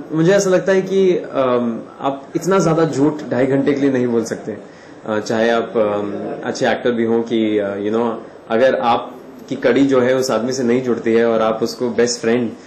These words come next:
एक ढाई घंटे में, अ, प्ले करें, तो I think उन्हें भी ये मालूम था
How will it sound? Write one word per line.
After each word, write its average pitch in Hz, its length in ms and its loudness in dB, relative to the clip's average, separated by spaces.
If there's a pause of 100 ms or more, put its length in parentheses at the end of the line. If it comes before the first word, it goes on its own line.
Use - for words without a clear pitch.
(280)
एक 104 180 -8
ढाई 110 160 2
घंटे 117 280 0
में, 120 280 2
अ, 113 60 -6
प्ले 104 380 0
करें, 110 280 -2 (640)
तो 175 120 6
I 156 160 4
think 190 280 0
उन्हें 170 360 2
भी 190 100 6
ये 196 60 6
मालूम 175 340 2
था 185 280 -2